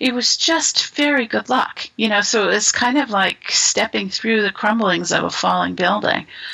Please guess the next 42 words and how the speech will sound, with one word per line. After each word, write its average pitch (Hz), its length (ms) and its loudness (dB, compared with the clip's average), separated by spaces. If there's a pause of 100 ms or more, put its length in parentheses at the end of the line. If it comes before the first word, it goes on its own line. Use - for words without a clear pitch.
(220)
Um, 180 520 0
now 208 260 2
we're 262 80 2
at 220 140 0
a - 40 0
place 190 500 -2
where, 180 440 2
um, 175 400 0
you 185 100 -2
know, 190 140 2
we've 185 160 -2
lost 185 300 0
a 196 40 -4
couple 226 260 -2
people 208 380 -2
in 196 180 2
our 190 100 0
business, 240 400 0
which - 120 0
is 185 180 0
fine. 180 240 2
They've 233 180 0
moved 185 200 -2
on 185 160 2
to - 160 0
really 175 260 0
awesome 165 380 -2
product 175 460 0
projects. 175 500 0 (420)
Um, 190 340 0
and 196 260 0
we 202 160 -2
are 220 160 2
moving 185 320 0
this 185 260 0
year 320 220 2
into 220 300 0
creating 98 560 2
a, 180 380 2
a 185 160 2
publishing 196 520 -2
co-op, - 540 -2